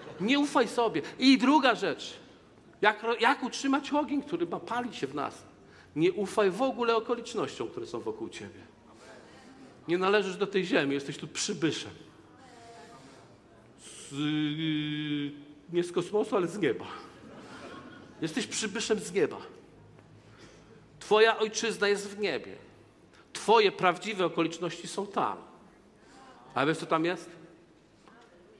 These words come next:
Pokój, radość,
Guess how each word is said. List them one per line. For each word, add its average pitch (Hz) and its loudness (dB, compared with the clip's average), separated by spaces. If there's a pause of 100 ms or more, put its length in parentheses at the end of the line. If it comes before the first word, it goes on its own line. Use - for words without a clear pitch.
(100)
Pokój, - 4 (1080)
radość, 147 0